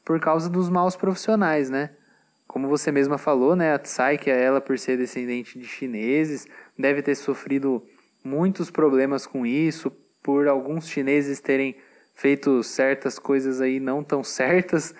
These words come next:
né? Ela acabou, às vezes, pagando por eles, e eu acho que, às vezes, até mesmo no Brasil, a gente, às vezes, acaba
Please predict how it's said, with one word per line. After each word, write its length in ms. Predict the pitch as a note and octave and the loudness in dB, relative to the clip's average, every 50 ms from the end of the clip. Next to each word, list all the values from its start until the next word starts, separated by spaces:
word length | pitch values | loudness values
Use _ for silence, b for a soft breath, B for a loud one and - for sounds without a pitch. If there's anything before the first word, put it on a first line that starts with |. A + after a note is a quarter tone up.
| B B B B B B | B B B B B B
né? 100 | - C3+ | -2 2
Ela 180 | D3 D3+ C#3+ C#3 | 2 4 2 2
acabou, 320 | C#3 - C#3 C#3 C#3 C#3+ | 0 0 0 2 2 2
às 120 | C#3+ C#3 C#3 | 4 4 4
vezes, 320 | C#3+ C#3 C#3 C#3+ C3+ - | 2 2 2 0 -4 -4
pagando 500 | - - C#3 C3 B2+ C3 C3+ C#3 C#3 C#3 | -2 0 0 0 0 0 -2 -2 -2 -6
por 220 | - - C#3 B2 | -2 0 0 2
eles, 320 | A#2+ B2+ D3+ E3+ F#3 F#3+ F#3 | 4 4 4 4 2 2 2
e 40 | F#3+ | 4
eu 120 | F#3 F#3 | 4 4
acho 200 | F#3 F#3+ F#3 - | 4 2 0 0
que, 100 | - F#3 | -2 0
às 100 | F3 E3 | 0 2
vezes, 260 | E3+ F3 F3+ F3+ F3+ | 2 0 0 2 0
até 300 | F3+ F3 E3+ - E3+ F3+ | 0 0 0 2 0 2
mesmo 320 | F#3+ G#3 G#3 G#3 G3+ G3+ G3 | 4 2 2 2 2 2 2
no 120 | G3 G3 | 2 2
Brasil, 460 | F#3+ G3 F#3+ F3+ E3+ D#3+ E3 E3+ F3 | 2 4 4 2 2 2 2 2 2
a 60 | F#3 | 2
gente, 260 | F#3 F3 F#3+ F#3 - G3 | 2 0 -2 -2 -2 -2
às 100 | F#3+ F3+ | 0 2
vezes, 260 | F3+ F#3 F#3 F#3 F#3 | 2 2 2 0 -2
acaba 500 | F#3+ F#3 F#3+ - E3+ E3+ E3+ F3+ E3+ | -2 -2 0 -2 -2 0 2 0 -2